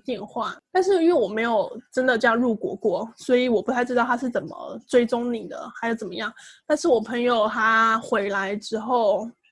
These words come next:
他是说都在家隔离嘛，但是没有人会去问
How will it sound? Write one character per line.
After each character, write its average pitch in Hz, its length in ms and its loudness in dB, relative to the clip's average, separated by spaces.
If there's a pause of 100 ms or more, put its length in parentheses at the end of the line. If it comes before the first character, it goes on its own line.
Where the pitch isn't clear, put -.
(140)
他 254 200 -2
是 254 120 -6
说 247 220 4
都 254 160 2
在 240 180 0
家 220 220 0
隔 196 180 -4
离 165 160 -10
嘛， 170 220 -10
但 247 100 -2
是 269 120 -2
没 240 140 2
有 226 120 2
人 202 100 -4
会 214 140 -4
去 220 140 -8
问 214 200 2